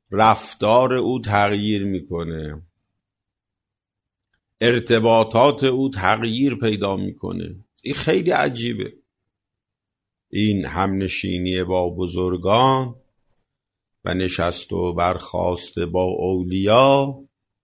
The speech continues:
این واقعاً اکسیر است و این رو ما خب مشاهده می‌کردیم.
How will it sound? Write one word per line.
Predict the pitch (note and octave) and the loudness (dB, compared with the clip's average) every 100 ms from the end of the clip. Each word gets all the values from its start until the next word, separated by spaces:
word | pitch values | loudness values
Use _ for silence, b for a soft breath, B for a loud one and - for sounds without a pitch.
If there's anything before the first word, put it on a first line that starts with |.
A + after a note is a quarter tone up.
| _ _ _ _ _ | _ _ _ _ _
این | G#2 B2+ C#3 | -4 -2 0
واقعاً | G2+ F#2+ F2+ F2 G#2+ C3+ - | -2 -2 -2 0 2 2 0
اکسیر | - - - - D#3 E3+ | -6 -10 -10 -6 -2 0
است | A2+ E2+ - - - - _ _ _ _ _ _ _ _ _ _ _ _ _ _ _ _ _ _ _ _ _ _ _ _ _ _ | 0 0 -8 -14 -18 -20 _ _ _ _ _ _ _ _ _ _ _ _ _ _ _ _ _ _ _ _ _ _ _ _ _ _
و | - F2+ F#2 F#2 F#2 F2+ F2+ F2 F#2 E2 - _ _ _ _ _ _ | -8 -2 0 0 0 -2 -4 -6 -12 -16 -20 _ _ _ _ _ _
این | - C3 | -8 0
رو | C#3+ | 0
ما | D3 | 0
خب | D3 D3 | -2 -4
مشاهده | B2 A2 G#2+ G2+ F#2+ B2 | -4 0 0 0 0 -2
می‌کردیم. | C#3+ - G#2 F#2 A2 | -2 -6 -10 -10 -16